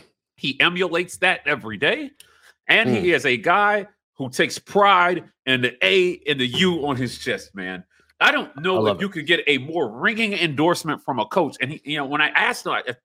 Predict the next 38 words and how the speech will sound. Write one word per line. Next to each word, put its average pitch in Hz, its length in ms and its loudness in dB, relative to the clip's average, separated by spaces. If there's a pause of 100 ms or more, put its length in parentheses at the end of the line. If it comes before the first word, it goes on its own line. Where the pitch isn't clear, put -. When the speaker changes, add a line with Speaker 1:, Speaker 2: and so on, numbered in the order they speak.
(440)
Speaker 1:
elaborate, 143 480 0 (300)
"Hey, 151 260 2
would 104 180 -10
you 147 200 -6 (580)
say 139 280 0
he's 131 260 -6
a - 20 -2
standout?" 131 640 0
And 101 140 -6
he, 110 80 -10 (320)
you 196 60 -2
know, 208 100 0
I, 170 240 0 (720)
I 156 100 4
think 233 280 -4
that 165 300 -2 (760)
he 170 160 -4
said 160 260 2
what 135 160 2
he 131 60 0
was 110 140 -2
supposed 120 300 -2
to 117 60 -6
say, 120 240 0
because 98 300 -4
you're 120 80 -6
not 113 180 0
gonna 101 220 -6 (260)
say 123 260 2
some 107 240 -4
guy's 104 360 2
ahead 101 160 -2
of 95 80 -4
any 98 200 -2
other 95 200 -2
guy 90 340 2
right 90 320 -4
now. 90 400 -2